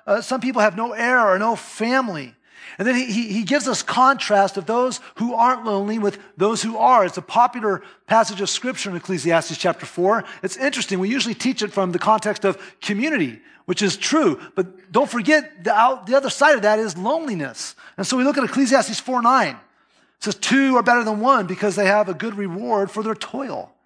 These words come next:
For if they fall, one will lift up his fellow," right? This is a good thing. But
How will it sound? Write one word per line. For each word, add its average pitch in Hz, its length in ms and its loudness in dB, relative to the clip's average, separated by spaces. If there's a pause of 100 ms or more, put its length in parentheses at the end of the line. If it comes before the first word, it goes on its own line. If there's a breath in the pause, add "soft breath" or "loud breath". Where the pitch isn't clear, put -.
(320 soft breath)
For 196 200 2
if 175 60 -6
they 196 120 2
fall, 214 460 4
one 190 240 0
will 190 240 -2 (160 loud breath)
lift 180 260 -2
up 196 160 2
his 202 180 -4
fellow," 147 600 0
right? 220 240 2
This 214 140 -6
is 226 100 -12
a 214 40 -8
good 202 180 -8
thing. 165 480 -4
But 240 340 6